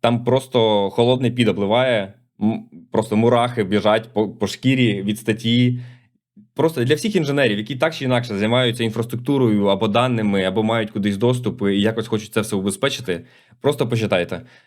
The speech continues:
Дуже класно. Ну, і там дуже багато кльових математичних і алгоритмічних деталей. Макс кльовий чувак,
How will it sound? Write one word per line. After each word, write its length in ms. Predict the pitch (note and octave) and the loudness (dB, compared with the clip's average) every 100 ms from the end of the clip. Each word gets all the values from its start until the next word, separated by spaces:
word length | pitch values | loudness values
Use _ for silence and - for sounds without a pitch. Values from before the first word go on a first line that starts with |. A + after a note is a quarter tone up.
| _ | _
Дуже 260 | A#2 C3 B2 | 0 0 2
класно. 280 | C#3 D3 C3 | 0 0 0
Ну, 80 | D3+ | 0
і 100 | F3 | 2
там 160 | E3 E3+ | 2 2
дуже 180 | F3 E3 | 2 0
багато 300 | D3 D#3 A#2+ | 2 0 0
кльових 360 | B2 C#3+ B2+ | 0 2 2
математичних 760 | B2 B2 B2 B2 C#3 - A2 A2+ | 2 2 2 2 -2 0 0 2
і 40 | |
алгоритмічних 640 | A2 A2+ A#2 A#2+ A#2+ A#2+ | 2 2 0 0 -2 0
деталей. 580 | G2 G#2 B2+ C3+ G2 - - _ _ _ | 0 2 2 2 0 -4 -18 _ _ _
Макс 360 | A2+ B2+ B2 - | 0 0 -2 -4
кльовий 360 | A2+ A#2 A2 | 2 2 2
чувак, 460 | G#2 A2 B2+ B2 | 0 0 0 -4